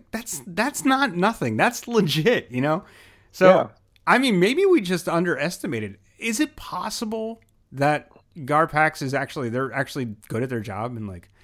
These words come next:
Speaker 1: <laughs>
Speaker 2: <laughs>
Speaker 1: that, like, maybe we've given too much grief about this teardown and this rebuild, and, like,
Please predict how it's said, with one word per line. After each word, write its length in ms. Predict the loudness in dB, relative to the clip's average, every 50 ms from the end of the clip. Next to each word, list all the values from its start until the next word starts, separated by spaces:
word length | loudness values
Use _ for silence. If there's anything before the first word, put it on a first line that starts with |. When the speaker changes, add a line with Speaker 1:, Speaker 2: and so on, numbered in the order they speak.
| _ _ _ _ _ _ _
Speaker 1:
<laughs> 0 |
Speaker 2:
<laughs> 0 | -10 -8 -4 -4 -4 -2 0 -2 -2 0 0 -2 -2 -2 -4 -14 -18 -14 -12 -12 -10 -8 -8 -10 -10 -12 _ _ _ _ _ _ _ _ _ _ _ _ _ _ -20 -20 -20 -20 -14 0
Speaker 1:
that, 240 | 4 6 6 6 6
like, 220 | 4 4 4 4
maybe 240 | 6 6 6 6 6
we've 240 | 6 4 4 4 6
given 440 | 4 4 4 4 4 2 2 2 0
too 180 | 0 0 2 2
much 240 | 4 2 2 0 -2
grief 280 | 0 2 2 2 0
about 260 | 2 2 2 2 2
this 160 | 0 -4 -6 -6
teardown 460 | -4 -2 -2 0 2 2 0 0 0
and 100 | 0 -2
this 120 | -2 -2 -2
rebuild, 480 | -2 -2 0 2 2 2 2 0 -2
and, 100 | -2 -4
like, 220 | -4 -4 -6 -8